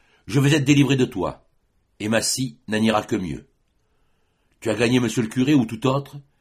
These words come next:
qui t'a procuré une belle place. Va faire ton paquet, et je te mènerai chez monsieur de Rênal, où tu seras précepteur des enfants. » «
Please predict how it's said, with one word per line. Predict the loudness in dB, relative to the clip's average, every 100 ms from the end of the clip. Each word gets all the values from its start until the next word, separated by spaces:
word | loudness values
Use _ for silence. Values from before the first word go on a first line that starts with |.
| _ -18
qui | -2
t'a | -2
procuré | 0 0 4 4
une | 4
belle | 0 0
place. | -4 -8 -12 -20 _ _ _ _ _ -20 -6
Va | -2 0
faire | 0 -2
ton | -2
paquet, | -2 -2 -4 -4 _ _ _ _ _ _ -6
et |
je | -2
te | 0
mènerai | 0 2 2 0
chez | 0
monsieur | -2 -2
de | -2
Rênal, | -4 -2 -2 -2 -8 _ _ _ _
où | -8
tu | -8
seras | -2 -2 -2
précepteur | -2 -4 -2 -2
des | -2 -2
enfants. » « | -4 -6 -8